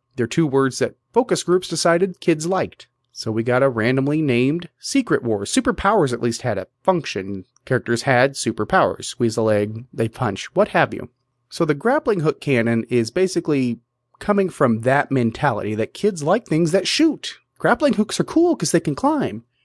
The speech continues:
Speed ahead to today, where really you have an adult collector market. In fact, a lot of toys are actually marked adult collector, which is just awkward. Just on that note, I always feel a little dirty buying anything marked adult collector, like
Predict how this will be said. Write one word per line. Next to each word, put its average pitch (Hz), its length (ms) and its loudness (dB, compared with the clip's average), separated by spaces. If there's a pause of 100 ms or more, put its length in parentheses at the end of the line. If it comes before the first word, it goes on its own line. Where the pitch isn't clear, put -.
(140)
Speed 247 280 0
ahead 180 240 2
to 139 80 -10
today, 220 420 2
where 160 420 2
really 208 320 0
you 156 120 0
have 139 260 2
an 123 100 2
adult 127 440 0
collector 135 420 0
market. 120 480 0 (100)
In 113 140 -2
fact, 147 300 0 (100)
a 107 80 -2
lot 110 160 2
of 117 80 0
toys 123 240 2
are 123 80 4
actually 123 220 2
marked 143 360 0
adult 117 440 -2
collector, 110 580 0
which 113 240 -4
is 113 160 -2
just - 320 -2 (100)
awkward. - 600 -4 (440)
Just 220 200 -2
on 208 120 0
that 202 160 0
note, 185 220 0
I 160 140 0
always 233 300 0
feel 185 380 2
a 143 80 0
little 190 240 0
dirty 131 500 0
buying 113 360 0
anything 120 380 0
marked 127 300 2
adult 117 360 0
collector, 110 540 -2
like 104 220 -2